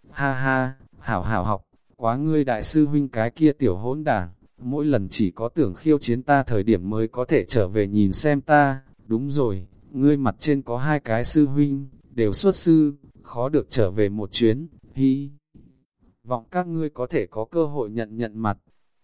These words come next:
Tình nhi yên lặng đồng ý, càng tiếp xúc càng cảm thấy này bá nhiên trên thực tế chính là cái lão ngoan đồng, nào còn có mới gặp khi tiên nhân khí chất, bất quá,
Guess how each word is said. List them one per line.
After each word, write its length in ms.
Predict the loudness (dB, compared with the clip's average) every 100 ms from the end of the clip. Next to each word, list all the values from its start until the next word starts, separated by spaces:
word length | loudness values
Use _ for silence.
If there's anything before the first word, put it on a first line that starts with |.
| _ -8
Tình 240 | -6 -6
nhi 220 | -2 0 0
yên 180 | -2
lặng 280 | -2 -4 -6
đồng 180 | -6 -6
ý, 320 | -6 -8 -12 _ _ -8
càng 240 | -6 -4
tiếp 220 | 0 0
xúc 220 | 2 -2 -2
càng 220 | -4 -6
cảm 240 | -4 -6 -2
thấy 220 | -2 -2
này 220 | -2 -2
bá 200 | 0 -2
nhiên 260 | 0 0 0
trên 240 | -2 -6
thực 240 | -6 -8 -6
tế 160 | -6
chính 280 | -4 -8 -4
là 140 | -4
cái 240 | -4 -4 -4
lão 220 | -4 -6
ngoan 320 | -4 -2 -2
đồng, 300 | -2 -4 -6 -18 _ -10
nào 260 | -4 -4
còn 300 | -2 -2 -2
có 140 | -4 -8
mới 260 | -6 -6
gặp 180 | -2 -4 -4
khi 200 | -6 -4
tiên 280 | 0 -2 0
nhân 200 | -4 -4
khí 240 | -4 -4
chất, 220 | 0 -2 _ _ _
bất 160 | -6 -6
quá, 380 | -2 -2 -2 -8